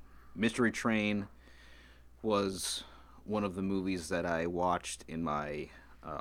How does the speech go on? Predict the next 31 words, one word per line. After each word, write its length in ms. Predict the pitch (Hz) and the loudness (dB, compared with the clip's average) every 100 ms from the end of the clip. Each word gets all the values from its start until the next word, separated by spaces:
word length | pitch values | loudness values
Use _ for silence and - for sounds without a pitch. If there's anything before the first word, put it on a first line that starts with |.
| - | -4
only 360 | 104 113 107 | 2 4 4
film 300 | 95 101 101 | 2 -2 -2
class 420 | - 85 76 67 - | -2 -2 -4 -6 -8
that 80 | |
I 60 | 73 | -8
took 200 | - 78 | -8 -10
in 100 | 76 | -10
college, 460 | 73 76 76 73 78 | -6 -4 -4 -6 -8
and 80 | 80 | -6
I 60 | |
love 220 | 80 92 | -2 0
that 140 | 80 71 | 0 -2
class, 560 | - 104 101 - - - | 4 6 4 0 -6 -8
and 120 | 80 | -6
I 20 | |
love 260 | 80 82 80 | -2 -2 -2
Mystery 340 | 87 - 90 | -4 -4 -4
Train, 400 | 80 87 80 80 | -4 -4 -4 -6
so, 420 | 73 85 78 64 - - - - - - - - | -6 -4 -2 -4 -8 -18 -20 -20 -20 -20 -20 -6
you 80 | 90 | -2
know, 120 | 85 | -2
Jim 280 | 76 104 101 | 0 -2 4
Jarmusch 420 | 101 107 101 - | 6 6 4 0
has, 360 | 95 90 82 - - - - - - | -2 -2 -4 -14 -18 -20 -20 -20 -12
you 80 | 104 | -6
know, 80 | 101 | -6
popped 400 | - 107 95 - | -4 -2 -2 0
up 240 | 98 90 - - - - - - - - | -2 -2 -10 -20 -20 -20 -20 -20 -20 -14
in 180 | - 95 | -6 -2
very 240 | 90 95 92 | 2 2 2
important 540 | 87 - 90 82 78 | -2 -2 -2 0 -4